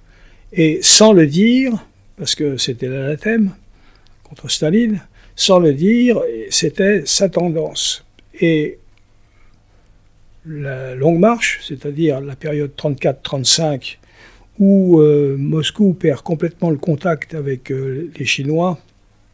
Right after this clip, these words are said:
va permettre à Mao, justement,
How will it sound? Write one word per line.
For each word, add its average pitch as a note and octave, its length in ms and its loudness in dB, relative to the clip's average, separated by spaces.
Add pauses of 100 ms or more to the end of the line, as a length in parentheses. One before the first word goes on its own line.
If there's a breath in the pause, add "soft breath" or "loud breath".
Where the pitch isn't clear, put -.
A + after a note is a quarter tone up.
(880)
va D3 380 -4 (220)
permettre F#3 460 0
à C#3+ 140 -2
Mao, E3+ 400 0 (120)
justement, E3 600 -4